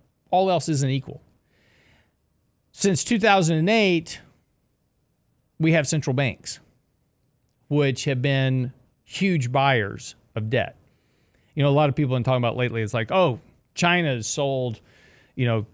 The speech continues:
twenty billion dollars of their holdings, you know, whatever it is. They're, they're dumping their bonds. China owns two point four percent of our federal debt.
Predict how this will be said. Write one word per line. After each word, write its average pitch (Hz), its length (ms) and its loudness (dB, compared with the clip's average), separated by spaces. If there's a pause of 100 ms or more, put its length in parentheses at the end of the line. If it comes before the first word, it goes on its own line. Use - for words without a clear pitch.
(120)
twenty 180 300 0
billion 147 400 2
dollars 127 460 0
of 110 160 -6
their 113 400 0 (180)
holdings, 135 600 -2 (640)
you - 80 -10
know, 107 60 -6
whatever 113 320 -2
it - 60 -12
is. 104 120 -14
They're, 117 160 -6
they're 117 160 -4
dumping 165 400 0
their 139 120 2
bonds. 117 400 -4 (1700)
China 202 260 2
owns 170 260 0
two 190 140 -2
point 156 240 -4
four 170 180 0
percent 143 600 -2
of 127 140 0
our 120 220 2
federal 120 320 -2
debt. 110 260 -6